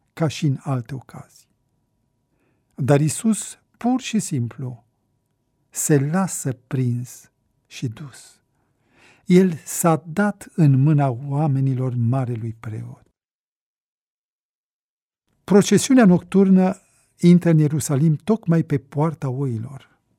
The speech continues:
Pe aici erau aduse oile de jertfă și miei de Paște spre templu, la preot, ca să fie examinați. Doar așa putea fi acceptată jertfa.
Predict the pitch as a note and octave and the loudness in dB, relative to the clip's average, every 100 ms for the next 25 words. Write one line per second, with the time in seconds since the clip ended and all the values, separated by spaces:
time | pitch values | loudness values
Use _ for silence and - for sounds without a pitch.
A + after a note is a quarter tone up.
0 | _ _ _ _ _ _ E3 D#3 A3 A3+ | _ _ _ _ _ _ 4 6 4 0
1 | - F3+ F3+ E3+ G#3+ - F3+ - G#3 G3+ | 0 2 4 4 2 2 0 2 2 2
2 | F#3 F3 D#3 G#3 - - C#3+ - C#3+ D3 | 2 2 0 -4 -6 -8 -6 0 2 4
3 | G3 F#3 F3 F3+ G3 - - D#3+ - D3+ | 4 2 -2 -4 -6 -6 -6 -6 -6 -8
4 | - G3+ F#3+ C#3+ B2 _ - C#3+ - F3 | -6 -6 -6 -12 -14 _ -6 -6 -4 -4
5 | F#3+ C3 - _ _ _ _ _ _ - | -2 -4 -10 _ _ _ _ _ _ -4
6 | C#3 D#3 - D#3+ D3 D3+ C3 C3 E3 - | -4 -4 0 0 2 -2 0 0 -2 -6
7 | - _ _ _ _ _ _ _ _ _ | -18 _ _ _ _ _ _ _ _ _
8 | _ _ _ _ C#3+ D3+ C#3 - A3 E3+ | _ _ _ _ 2 4 2 0 -2 -2
9 | C#3 C#3 D#3 B2+ - C3 C3+ B2 B2 A#2 | 0 2 2 -2 -2 -6 -4 -4 -4 -6
10 | A2 - - C#3 - | -8 -10 -20 -20 -20